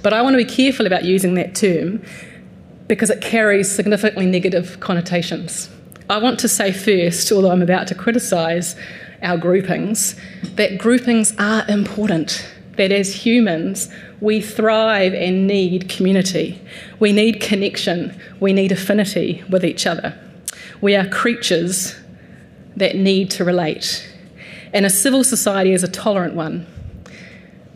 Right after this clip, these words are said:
But all that means is that tolerance presupposes that we have different views and perspectives, groups to which we belong, to identify with.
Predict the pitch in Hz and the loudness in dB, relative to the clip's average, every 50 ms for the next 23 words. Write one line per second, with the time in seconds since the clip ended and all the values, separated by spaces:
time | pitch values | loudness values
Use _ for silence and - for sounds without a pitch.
0 | - - - 202 226 262 269 247 214 - 202 202 196 185 180 180 165 175 170 185 | -10 -4 2 2 4 4 4 4 2 2 2 2 4 4 2 2 0 0 -2 -2
1 | - - - - - 233 233 214 180 170 165 156 - - - - - - 220 190 | -4 -6 -8 -4 0 2 2 2 2 2 0 0 -2 -4 -6 -4 -2 -2 0 0
2 | - - 202 190 - 233 214 214 208 - - 151 - 185 - - - - - - | 0 -2 -2 -2 0 0 2 2 2 0 0 -2 -2 -2 -2 -4 -4 -6 -10 -12
3 | - - 185 170 190 185 180 - 190 196 185 170 165 - 190 180 - 185 - - | -4 -2 -2 0 2 0 0 0 0 0 0 0 0 -2 -2 -2 -2 -4 -4 -2
4 | 175 185 175 175 170 170 160 170 165 165 170 165 - - 175 - - 165 160 156 | 0 0 0 2 0 0 -2 -4 -4 -4 -6 -4 -2 -2 -2 -2 -2 -2 -4 -4
5 | 165 - - - - - - - - - - - - - - - - - - - | -4 -6 -8 -8 -10 -14 -20 -20 -20 -20 -20 -20 -20 -20 -20 -20 -20 -20 -20 -20
6 | - - 185 196 202 196 196 - - - 196 185 - - - 185 165 165 175 180 | -6 0 2 2 2 2 0 -4 -4 0 0 0 0 0 0 0 2 2 2 4
7 | 175 165 156 156 - 165 160 175 170 170 165 - - 160 156 156 147 147 151 - | 4 2 0 0 0 0 2 0 0 0 -2 -4 -6 -6 -6 -6 -6 -8 -8 -10
8 | - - | -14 -18